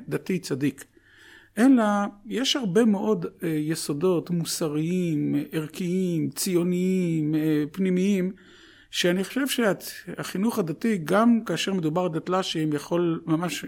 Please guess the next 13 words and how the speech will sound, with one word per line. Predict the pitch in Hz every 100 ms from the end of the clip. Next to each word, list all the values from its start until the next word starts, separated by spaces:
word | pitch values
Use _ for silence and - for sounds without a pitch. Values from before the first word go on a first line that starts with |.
| -
לראות | 160 170 165
את | -
העקבות | 170 - - 196 226 262 - - - - - -
שלו | - 156 156
בתוכם, | 143 143 - 123 139 190 _ _ _ _ -
ולכן | 156 175 - 339 302 247
התמונה | 233 233 277 294
היא | 262 240 220
פחות | - 269 -
בינארית | 185 185 220 208 147
של | - 147 139
שחור | 139 147 - 175 170 -
לבן. | 151 120 107